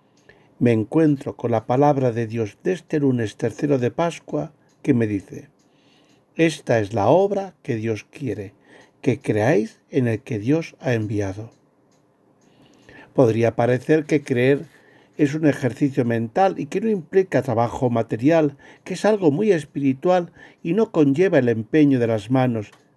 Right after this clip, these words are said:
Y sin embargo, Jesús le dice a los que le preguntan qué hacer para realizar las obras de Dios. Creer. Y de pronto viene a mi memoria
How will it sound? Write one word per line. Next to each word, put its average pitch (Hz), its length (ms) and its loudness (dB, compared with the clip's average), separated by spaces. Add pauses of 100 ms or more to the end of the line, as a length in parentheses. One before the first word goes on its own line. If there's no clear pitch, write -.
(380)
Y 135 80 -12
sin 139 200 -2
embargo, 196 460 0 (420)
Jesús 175 480 -6
le 139 80 4
dice 180 300 -2
a 131 60 4
los 120 200 -2
que 139 140 -2
le 135 100 0
preguntan 165 640 -4 (340)
qué 196 120 2
hacer 185 420 0 (460)
para 139 260 4
realizar 131 760 0 (420)
las 117 320 -2
obras 214 480 0 (200)
de 135 100 0
Dios. 135 400 0 (1400)
Creer. 117 480 2 (1900)
Y 196 120 -4
de 220 100 8
pronto 208 560 -2 (500)
viene 143 200 8
a 135 60 4
mi 139 120 6
memoria 151 600 2